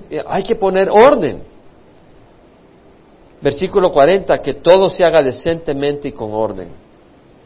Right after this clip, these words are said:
Ese es el orden que creemos en Calvary Chapel. Eso es lo que creemos, ese orden, ese balance. Creemos en los dones espirituales, dependemos de los dones espirituales.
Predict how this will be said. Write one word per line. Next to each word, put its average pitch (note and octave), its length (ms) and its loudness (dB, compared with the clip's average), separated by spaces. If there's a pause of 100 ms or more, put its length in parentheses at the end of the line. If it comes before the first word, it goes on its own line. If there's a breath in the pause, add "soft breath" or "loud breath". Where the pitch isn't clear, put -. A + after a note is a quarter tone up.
(120)
Ese E3+ 200 -12
es B3 60 -6
el B3+ 80 -6
orden C4+ 240 -2
que A#3+ 120 -18
creemos A3+ 380 -2
en A3 60 -8
Calvary A3+ 380 -4
Chapel. A#3+ 460 -12 (1600)
Eso E3+ 160 -8
es A#3 80 -2
lo A3+ 100 -4
que A3 120 -12
creemos, A3+ 520 -8
ese F3 220 -12
orden, F#3 480 -4
ese D#3+ 180 -12
balance. F3+ 600 -8 (520 soft breath)
Creemos G#3+ 460 0
en B3 80 0
los F#3 140 -2
dones G#3+ 260 0
espirituales, F3+ 640 -6
dependemos E3 540 -4
de G3 100 -2
los E3 100 -4
dones D#3+ 300 -10
espirituales. D3+ 840 -10